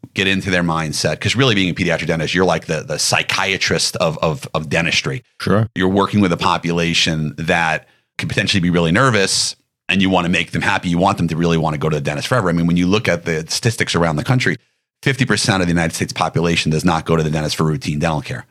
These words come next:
Speaker 1: Doesn't mean fifty percent don't go, but they don't go for routine care. So a lot go for emergency. So you can imagine if, if majority of the time you ever went to a dentist was 'cause you were in pain,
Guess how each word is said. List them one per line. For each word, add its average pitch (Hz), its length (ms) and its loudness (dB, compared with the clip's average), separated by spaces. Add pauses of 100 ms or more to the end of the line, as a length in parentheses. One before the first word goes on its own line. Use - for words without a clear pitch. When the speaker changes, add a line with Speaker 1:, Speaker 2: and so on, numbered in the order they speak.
(140)
Speaker 1:
Doesn't 104 160 2
mean 92 100 2
fifty 85 160 0
percent 82 240 -2
don't 78 180 -2
go, 95 400 4
but 90 120 2
they 90 60 2
don't 90 120 2
go 85 80 0
for 85 120 -4
routine 85 480 -2
care. 71 220 -6
So - 100 -2
a 87 40 0
lot 85 160 0
go 85 100 0
for 82 160 -2
emergency. 98 460 2
So - 120 -2
you 80 60 0
can 87 120 0
imagine 90 320 0
if, 76 180 -10
if - 180 -4 (100)
majority 92 520 2
of 90 60 -2
the - 60 -8
time 92 160 2
you 90 140 0
ever 95 160 4
went 87 220 2
to 87 80 0
a 78 40 2
dentist 76 300 -2
was 76 80 -6
'cause 80 160 0
you 73 80 -2
were 73 60 -2
in 69 80 -2
pain, 87 400 0